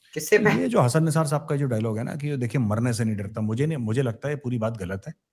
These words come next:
Speaker 2: मरने से हर एक इंसान डरता है, कुछ लोग छुपा लेते हैं,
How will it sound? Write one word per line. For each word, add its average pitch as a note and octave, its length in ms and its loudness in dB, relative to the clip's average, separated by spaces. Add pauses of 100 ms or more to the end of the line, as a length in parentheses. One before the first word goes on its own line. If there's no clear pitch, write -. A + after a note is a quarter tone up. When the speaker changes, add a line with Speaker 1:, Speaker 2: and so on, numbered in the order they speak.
(360)
Speaker 2:
मरने A#2+ 300 2
से C#3 140 -4
हर B2 240 -2
एक C#3 100 0 (120)
इंसान A2 420 0
डरता G2 340 -4
है, F2+ 220 -14 (320)
कुछ A#2+ 200 -4
लोग A#2+ 160 0
छुपा F#2+ 240 -6
लेते A2+ 280 0
हैं, E3+ 220 0